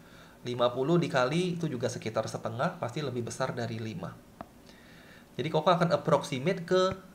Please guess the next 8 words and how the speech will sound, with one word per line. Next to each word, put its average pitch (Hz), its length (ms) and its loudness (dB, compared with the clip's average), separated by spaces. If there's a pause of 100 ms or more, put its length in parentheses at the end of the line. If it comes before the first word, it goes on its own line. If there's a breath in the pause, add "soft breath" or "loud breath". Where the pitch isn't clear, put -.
(140)
normal 135 560 0
distribution. 117 880 -6 (1600 loud breath)
Since 156 480 -4
N 147 240 -4
P 220 300 0
greater 151 420 0
than 135 240 -2
five 123 400 0